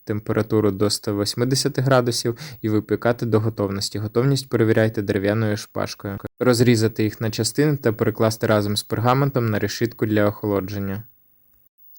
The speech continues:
Вони мають повітряну структуру. Заварити каву, розвести її водою, за потреби після охолодження перелити в контейнер. Тим часом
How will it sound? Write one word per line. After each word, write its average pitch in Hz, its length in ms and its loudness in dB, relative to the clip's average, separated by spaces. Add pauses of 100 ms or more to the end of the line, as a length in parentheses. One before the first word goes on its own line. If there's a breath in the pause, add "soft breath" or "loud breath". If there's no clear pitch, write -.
Вони 120 280 4
мають 113 300 4
повітряну 117 540 0
структуру. 98 640 -6 (1160)
Заварити 110 480 2
каву, 139 380 2
розвести 110 520 0
її 107 160 2
водою, 104 400 2
за 107 120 -2
потреби 135 420 2
після 113 300 -4
охолодження 123 600 0
перелити 101 460 -2
в 117 60 -8
контейнер. 95 580 -4 (1700)
Тим 113 200 2
часом 135 520 2